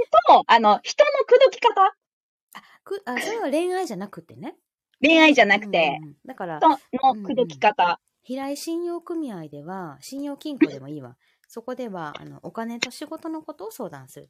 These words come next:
Speaker 2: まあ、そ-、そりゃそうだよね。信用金庫だもんね。仕事のことを相談するもんね。
Speaker 1: そうですね。
Speaker 2: うん。まあ、そうだ。へえ。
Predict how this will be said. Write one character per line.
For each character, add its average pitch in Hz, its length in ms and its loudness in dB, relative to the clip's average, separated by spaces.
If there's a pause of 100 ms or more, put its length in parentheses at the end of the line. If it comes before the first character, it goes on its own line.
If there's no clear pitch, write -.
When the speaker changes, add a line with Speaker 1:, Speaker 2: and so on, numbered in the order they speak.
Speaker 2:
ま 233 120 -8
あ、 202 40 -12
そ-、 262 180 -12
そ 320 140 -12
り 330 40 -4
ゃ 349 60 -8
そ 370 120 -10
う 285 40 -10
だ 160 80 -12
よ 139 60 -12
ね。 165 100 -14
信 220 200 -16
用 220 120 -12
金 220 220 -16
庫 151 120 -14
だ 131 120 -18
も 131 100 -20
ん 180 60 -16
ね。 247 140 -12
仕 - 120 -12
事 202 220 -14
の 202 80 -14
こ - 100 -18
と - 80 -20
を - 40 -20
相 151 180 -16
談 147 140 -16
す - 120 -4
る 226 60 -4
も 202 160 6
ん 165 40 -8
ね。 - 80 -12
Speaker 1:
そ 220 60 -4
う 247 40 2
で 285 100 4
す - 80 -8
ね。 - 60 -20 (100)
Speaker 2:
う 190 80 -20
ん。 151 320 -16
ま 214 100 -18
あ、 208 60 -18
そ - 140 -12
う 156 40 -10
だ。 - 140 -16 (680)
へ 190 60 -18
え。 196 520 -16